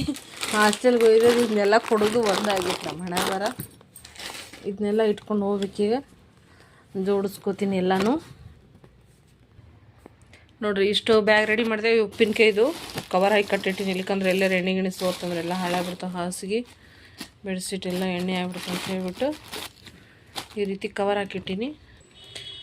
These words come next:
ಮೊನ್ನೆ ಹೋಗೋಗೂ ಎಲ್ಲ ಹಾಕಿ ಕೊಟ್ಟು ಕಳ್ಸೀನಿ. ಆ, ಚಟ್ನಿ ಪುಡಿ ಅದೆಲ್ಲ ಕಳ್ಸಿದ್ನೆಲ್ಲ ಆ ಸಾರಿನೇ. ಈಗ ಸಾರಿ ಚಟ್ನಿ ಪುಡಿ ಏನೂ ತೊಗೊಂಡಿಲ್ಲ ರೀ, ಬರೀ ಉಪ್ಪಿನಕಾಯಿ, ತುಪ್ಪ ಈ ಥ-, ಥರ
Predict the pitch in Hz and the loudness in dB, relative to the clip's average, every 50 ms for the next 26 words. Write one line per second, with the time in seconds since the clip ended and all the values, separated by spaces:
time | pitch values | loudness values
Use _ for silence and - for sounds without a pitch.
0 | - - 214 208 214 226 233 233 220 202 202 208 208 214 233 233 226 208 196 202 | -8 -2 0 2 4 6 6 4 4 2 2 2 2 4 6 6 6 6 6 4
1 | 202 208 214 208 202 196 202 202 - 214 202 202 - 190 185 - - 190 185 185 | 4 2 2 2 0 -2 -2 -2 -2 -4 -4 -2 -2 -4 -4 -4 -4 -4 -4 -4
2 | - - 202 185 190 202 208 - - - - - - - - - - - - 165 | -4 -2 -2 -2 0 -2 -4 -6 -12 -20 -20 -20 -20 -20 -20 -20 -18 -12 -8 -6
3 | 175 175 175 175 175 175 180 175 180 180 - - - - - - - - - - | -4 -4 -4 -4 -2 -2 -2 -4 -4 -6 -8 -10 -16 -18 -20 -20 -20 -20 -20 -20
4 | - - - - - 196 185 - 214 202 196 - 202 202 196 196 190 196 202 202 | -20 -20 -12 -6 -4 -2 -2 0 -2 -2 0 4 4 4 6 4 2 0 -2 -2
5 | - 190 190 190 - 196 190 196 190 190 190 185 180 185 190 185 - 202 190 185 | -2 -4 -2 -2 -2 -2 -2 -2 -2 -2 0 0 0 -2 -4 -4 -4 -4 -4 -2
6 | 185 190 220 262 302 - - - - - - - - - - - - - - - | -2 -2 -2 -2 -2 -6 -14 -20 -20 -20 -20 -20 -20 -18 -16 -14 -10 -6 -6 -4
7 | - 202 208 208 202 202 202 214 196 190 202 208 202 208 214 202 - 196 196 - | -2 -2 -2 -2 -2 -2 0 2 2 2 2 2 0 0 -2 -2 -4 -4 -2 -4
8 | 208 196 - 202 196 185 190 196 196 196 196 190 190 190 180 180 175 180 175 180 | -4 -2 0 0 2 2 0 0 -2 -4 -4 -2 -2 -2 -2 -2 -4 -4 -2 -2
9 | 180 175 - 190 190 190 185 185 180 - 185 180 - 185 175 190 190 - 185 170 | -4 -4 -4 -6 -4 -4 -2 -4 -4 -6 -6 -6 -2 -2 -2 -2 -2 -4 -6 -6
10 | 175 - 190 180 180 | -4 -4 -4 -4 -4